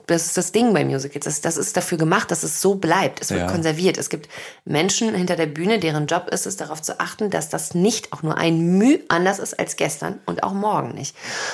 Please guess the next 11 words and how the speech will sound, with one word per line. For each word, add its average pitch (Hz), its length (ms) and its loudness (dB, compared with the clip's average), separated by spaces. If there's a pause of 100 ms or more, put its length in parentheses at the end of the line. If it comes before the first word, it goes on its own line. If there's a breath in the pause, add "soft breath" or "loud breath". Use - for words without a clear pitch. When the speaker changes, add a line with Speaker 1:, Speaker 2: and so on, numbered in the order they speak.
(140 loud breath)
Speaker 1:
Und 180 160 4
ich 190 160 2
finde, 202 340 6 (100)
äh, 175 260 6
ich - 180 -2
bin 233 160 6
bereit, 170 580 6 (320 loud breath)
diese 170 560 4 (180)
kreative, 196 1120 2
ähm, 151 600 2 (520)
Einbahnstraße 160 960 4